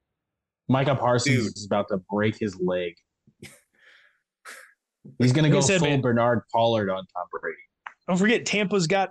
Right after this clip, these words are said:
Speaker 3: everybody back healthy. That's Lenny Fournette. They've also got Tristan Wirfs back. Their all, entire offensive line is back. And as bad as Tom Brady has been this year, they seem to have gotten on a little bit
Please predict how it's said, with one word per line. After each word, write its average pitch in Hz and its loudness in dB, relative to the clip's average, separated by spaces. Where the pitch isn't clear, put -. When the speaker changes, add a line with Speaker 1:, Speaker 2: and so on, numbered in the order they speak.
Speaker 3:
everybody 165 2
back 135 -2
healthy. 120 -4
That's 101 -8
Lenny 120 0
Fournette. 120 0
They've 117 2
also 113 -2
got 101 -4
Tristan 101 -4
Wirfs 127 0
back. 120 0
Their 98 -2
all, 101 -4
entire 160 0
offensive 147 0
line 139 0
is 127 0
back. 127 0
And 131 -2
as 117 -2
bad 135 0
as 131 0
Tom 127 0
Brady 127 0
has 101 -4
been 127 -2
this 120 -2
year, 127 0
they 113 -2
seem 170 0
to 156 -2
have 143 -4
gotten 165 -2
on 220 -2
a 220 0
little 208 0
bit 196 0